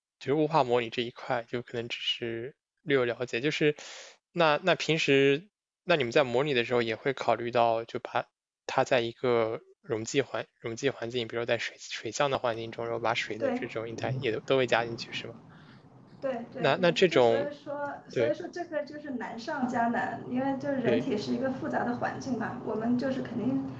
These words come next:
Speaker 2: 不能考虑它是一个静态的情况，要考虑就是环境的影响。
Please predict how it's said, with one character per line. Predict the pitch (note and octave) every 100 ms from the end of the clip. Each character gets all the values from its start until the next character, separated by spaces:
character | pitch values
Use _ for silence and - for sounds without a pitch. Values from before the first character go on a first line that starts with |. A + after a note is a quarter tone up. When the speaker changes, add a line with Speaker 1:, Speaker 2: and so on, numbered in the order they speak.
| - - -
Speaker 2:
不 | D4
能 | B3
考 | B3 - -
虑 | A3
它 | A#3+
是 | A#3+ B3
一 |
个 | A#3
静 | A#3+ C#4 B3
态 | D4 A#3+
的 | -
情 | - -
况， | G3+ G#3 A3+
要 | A3+
考 | - - -
虑 | G#3+
就 | - -
是 | - - - -
环 | - G#3
境 | C4
的 | A#3
影 | -
响。 | -